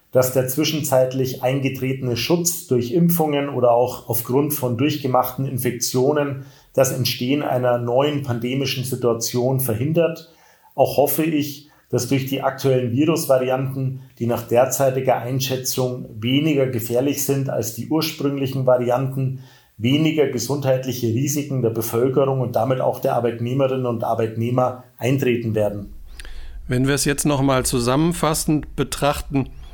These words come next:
Speaker 2: wer ist Treiber von Entwicklungen im Arbeitsrecht oder wird es sein? Die Politik oder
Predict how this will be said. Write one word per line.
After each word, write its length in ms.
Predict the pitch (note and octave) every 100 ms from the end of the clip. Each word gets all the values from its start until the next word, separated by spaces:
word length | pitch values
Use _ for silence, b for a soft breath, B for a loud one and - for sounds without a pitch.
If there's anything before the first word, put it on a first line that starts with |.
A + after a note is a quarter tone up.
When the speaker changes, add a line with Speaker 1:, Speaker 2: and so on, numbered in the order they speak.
| b
Speaker 2:
wer 240 | B2 D3+ G3+
ist 220 | F3 -
Treiber 400 | C#3 C#3+ E3 D3+
von 220 | D3+ C#3
Entwicklungen 640 | C#3 A#2+ C3+ D#3 C#3 B2+
im 40 | C#3
Arbeitsrecht 760 | A#2 C#3 C#3 - B2 C3+ -
oder 240 | D3 C3 B2
wird 200 | C#3 C#3
es 160 | B2
sein? 400 | C3+ C#3 C#3+ A2 B B -
Die 80 | B2
Politik 640 | - C3 A#2+ - A#3+ - -
oder 420 | D3 D3+ D3+